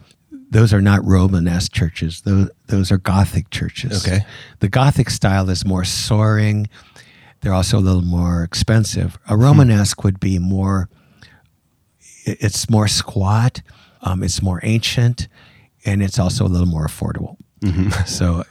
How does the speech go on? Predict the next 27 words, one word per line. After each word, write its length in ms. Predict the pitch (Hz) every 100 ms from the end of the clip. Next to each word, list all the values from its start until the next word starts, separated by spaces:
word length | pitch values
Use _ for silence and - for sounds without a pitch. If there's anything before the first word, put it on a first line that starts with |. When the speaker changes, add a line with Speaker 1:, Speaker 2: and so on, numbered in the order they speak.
| -
Speaker 1:
and, 200 | 90 92
and 220 | 101 98
we 100 | 104
just 260 | 101 92 -
thought 200 | 90 -
the 80 |
Romanesque 520 | 85 90 85 87 80 -
style 340 | - 85 80
would 100 | 85
work 220 | 85 82
here, 300 | - 76 80 90
and 120 | 95
it 100 | 85
does. 400 | 82 80 76 -
Speaker 2:
But 300 | 101 95 135
not 640 | 143 143 131 117 - - - _ _ _ -
uh, 160 | 90 87
bland. 800 | 95 104 107 98 76 69 - - -
Speaker 1:
Oh, 160 | 127 135
no. 400 | 104 101 69 -
No, 200 | 107 101
no, 220 | 85 73
it's 140 | 82 -
not 180 | 85 82
bland 280 | 82 80
at 100 | 78
all. 380 | 78 73 73 80